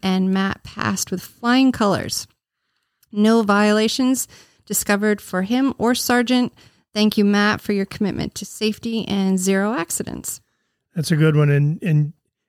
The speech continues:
Speaker 2: it's not easy to get through these with, with nothing.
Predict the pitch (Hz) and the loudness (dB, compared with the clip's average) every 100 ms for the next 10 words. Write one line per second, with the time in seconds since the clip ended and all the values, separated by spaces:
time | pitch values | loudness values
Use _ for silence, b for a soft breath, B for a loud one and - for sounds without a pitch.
0 | _ 120 170 180 190 196 165 147 135 151 | _ -2 2 4 4 4 4 2 2 0
1 | 143 160 151 143 143 139 131 135 123 139 | 0 2 4 4 2 0 0 -2 -4 -8
2 | _ 311 151 117 147 135 - - | _ -2 0 0 -2 -4 -10 -16